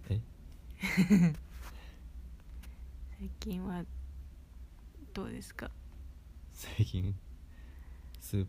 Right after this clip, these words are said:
Speaker 1: パーに食べ物が全然ありません。
Speaker 2: うん。大変なことになっています。
Speaker 1: ね。
Speaker 2: <laughs>
Speaker 1: 何ないの？
Speaker 2: 最初は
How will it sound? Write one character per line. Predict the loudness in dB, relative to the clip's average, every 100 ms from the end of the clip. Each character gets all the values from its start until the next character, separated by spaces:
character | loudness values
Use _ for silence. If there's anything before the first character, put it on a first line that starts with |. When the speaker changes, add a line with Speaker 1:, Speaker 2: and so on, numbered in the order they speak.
| 4
Speaker 1:
パ | 4
ー | 6
に | 4 0 -4 -10 -12 -12 -10
食 | 2 6
べ | 8
物 | 6 6
が | 2 2
全 | 4 4
然 | 6 4 2 -4 -8 -2
あ |
り | 2
ま | 2
せ | 2 -2
ん。 | -6 -6 -2
Speaker 2:
う |
ん。 | 2 2 2 -2 -6 -12 -14 -14 -12
大 | -6 -4
変 | -2 -2 0
な | -2
こ | -4 -6
と | -4
に | -4 -4
な | -4
っ |
て | -8 -8 -6
い |
ま | -6 -6
す。 | -8 -12 -14 -16 -16 -16 -16 -16 -16 -14 -14 -14 -14 -14 -14 -12 -12 -2 4
Speaker 1:
ね。 | 6 6 4 0 -2 2
Speaker 2:
<laughs> | 2 6 6 6 6 2 -6 -16 -18 -16 -14 -14 -16 -18 -16 -16 -16 -18 -18 -18 -18 -18 -16 -16 -16 -18 2
Speaker 1:
何 | 8 8 8
な | 6
い | 4
の？ | 0 -4 -16 -16 -16 -14 -16 -16 -14
Speaker 2:
最 | -8 -4 -2
初 | 0 2
は | 2